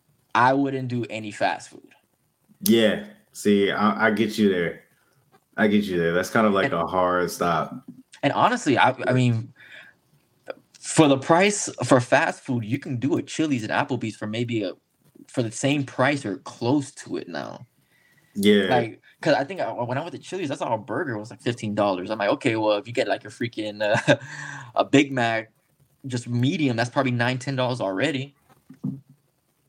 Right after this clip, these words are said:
Speaker 1: You know, pay a little bit extra for the environment.
Speaker 2: Yeah, see, for me, it's, it's an environment thing, right? Like,
Speaker 1: Yeah.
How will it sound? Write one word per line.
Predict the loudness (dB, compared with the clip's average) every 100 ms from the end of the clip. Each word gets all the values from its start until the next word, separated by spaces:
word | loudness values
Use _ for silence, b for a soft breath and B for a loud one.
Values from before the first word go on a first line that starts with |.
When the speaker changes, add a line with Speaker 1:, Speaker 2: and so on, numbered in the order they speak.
| -20 -18
Speaker 1:
You | -8 -4
know, | -2
pay | 2 2
a |
little | 4
bit | 2
extra | 2 0
for | 0
the |
environment. | 4 4 4 -2 -8 -14 _ _ _ _ _ _ -20 _ _ 0
Speaker 2:
Yeah, | 6 8 8 4 0 -2
see, | 0 0
for | 2 4
me, | 6 6
it's, | 4 2
it's | -4 0
an | 2
environment | 4 6 4 2 -4
thing, | -4 -2
right? | 0 0 0
Like, | -2 -4 -6 -12
Speaker 1:
Yeah. | -18